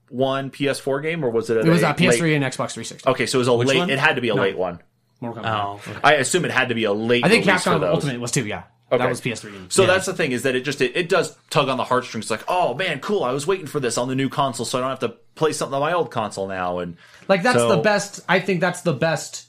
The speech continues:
Speaker 2: Capcom fighting game of the decade. I'm not gonna argue with that. I would put it in my top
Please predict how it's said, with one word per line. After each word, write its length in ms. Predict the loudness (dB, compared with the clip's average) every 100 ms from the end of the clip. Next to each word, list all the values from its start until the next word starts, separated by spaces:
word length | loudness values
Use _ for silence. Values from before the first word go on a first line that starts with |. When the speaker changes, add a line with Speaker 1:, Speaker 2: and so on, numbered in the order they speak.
| _
Speaker 2:
Capcom 420 | 0 0 2 -2
fighting 260 | 0 -2 -2
game 280 | -4 -6 -6
of 200 | -8 -6
the 80 | -4
decade. 480 | -4 -4 -6 -8 -10 _ _ _ _ _ _ _
I'm 100 | -2
not 100 | 0
gonna 140 | 0 0
argue 200 | -2 -2
with 140 | -2
that. 260 | 0 0 0
I 80 | 0
would 160 | 2
put 120 | 2
it 100 | 0
in 60 | 0
my 120 | -2
top 380 | 0 -2 -2 _